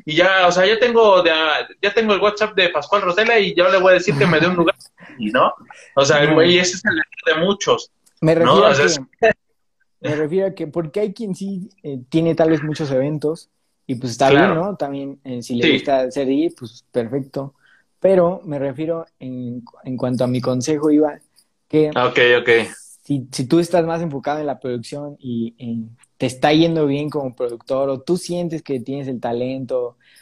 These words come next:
Speaker 2: o lo notas en las reproducciones, en los comentarios, eh, como que es, es importante, es, aparte de la creatividad,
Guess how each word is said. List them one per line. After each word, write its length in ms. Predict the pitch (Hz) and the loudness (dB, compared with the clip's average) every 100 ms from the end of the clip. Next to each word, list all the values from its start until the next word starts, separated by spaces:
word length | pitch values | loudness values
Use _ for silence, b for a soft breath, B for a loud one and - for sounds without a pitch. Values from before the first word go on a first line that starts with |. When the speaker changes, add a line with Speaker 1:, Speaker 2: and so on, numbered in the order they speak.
| b - | b -4
Speaker 2:
o 60 | |
lo 140 | 139 147 | 0 0
notas 360 | 170 175 160 | 0 0 0
en 80 | 143 | -2
las 100 | 127 | -4
reproducciones, 800 | 123 117 120 117 131 135 135 127 | -4 -4 -6 -6 -8 -6 -6 -6
en 80 | 127 | -8
los 120 | 120 | -8
comentarios, 800 | 120 117 117 123 131 143 147 _ _ _ _ _ _ | -10 -10 -6 -4 -2 -2 -4 _ _ _ _ _ _
eh, 280 | 135 131 117 | -2 -2 0
como 240 | 131 131 | 0 0
que 220 | 127 143 143 | 0 0 2
es, 300 | 165 160 - | 0 0 -2
es 340 | 165 160 - 185 | 0 0 0 0
importante, 680 | 165 151 139 175 165 160 | 0 0 0 0 0 -2
es, 180 | 151 - _ _ _ _ - | -4 -6 _ _ _ _ -10
aparte 500 | 117 165 165 165 175 | -4 0 0 0 -2
de 200 | 147 127 | -2 -4
la 180 | 123 117 | -6 -6
creatividad, 540 | 135 127 131 135 | -8 -6 -4 -4